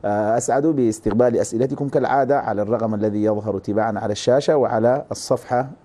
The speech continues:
آه، على الفيسبوك، آه، الأسرة الآمنة على قناة الهلال الفضائية. وها نحن نواصل في من قطع من حديث، وفي الحلقة الفائتة، آه، توقفنا في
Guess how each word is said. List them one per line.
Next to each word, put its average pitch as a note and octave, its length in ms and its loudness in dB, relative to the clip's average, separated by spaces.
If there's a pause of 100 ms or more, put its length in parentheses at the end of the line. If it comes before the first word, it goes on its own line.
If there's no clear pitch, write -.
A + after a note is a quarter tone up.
آه، F#2+ 320 -4
على F#2+ 160 -4
الفيسبوك، A#2 500 0 (460)
آه، G#2 160 6
الأسرة G#2+ 420 4
الآمنة A2 440 2
على G2 280 0
قناة G2 280 -2
الهلال G2+ 420 0
الفضائية. F#2 680 0
وها F2+ 420 2
نحن F3+ 280 2
نواصل C#3+ 460 4
في B2+ 120 -2
من A2+ 140 2
قطع B2+ 460 0
من A#2+ 200 2
حديث، C3+ 380 2 (680)
وفي B2 500 4
الحلقة F3+ 540 2
الفائتة، D3 600 2
آه، A2 400 2
توقفنا C3 800 0
في B2+ 300 -2